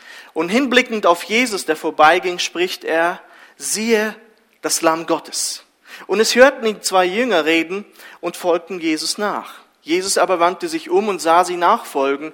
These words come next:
und spricht zu ihnen: „Was sucht ihr?“ Sie aber sagten zu ihm: „Rabbi“, was übersetzt heißt Lehrer, „wo hältst du dich auf?“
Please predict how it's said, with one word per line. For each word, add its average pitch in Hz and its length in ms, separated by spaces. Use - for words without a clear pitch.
und 165 120
spricht 196 340
zu - 120
ihnen: 202 400
„Was 165 300
sucht - 300
ihr?“ - 220
Sie 175 240
aber 190 160
sagten 156 400
zu - 120
ihm: 170 240
„Rabbi“, 139 400
was 139 140
übersetzt 131 520
heißt 123 220
Lehrer, 139 360
„wo 170 140
hältst 208 260
du 208 60
dich 220 180
auf?“ 226 300